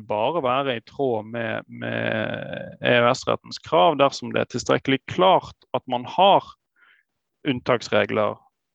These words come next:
som er E U S-konforme, og som går foran.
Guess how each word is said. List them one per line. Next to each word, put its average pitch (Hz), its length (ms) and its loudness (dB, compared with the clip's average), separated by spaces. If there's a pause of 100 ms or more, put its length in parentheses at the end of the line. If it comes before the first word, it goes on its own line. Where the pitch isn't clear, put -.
(160)
som 117 240 -8
er 117 160 2
E 110 220 2
U - 80 -2
S-konforme, 120 760 -4
og 117 160 -2
som 113 160 -10
går 107 320 -4
foran. - 480 -12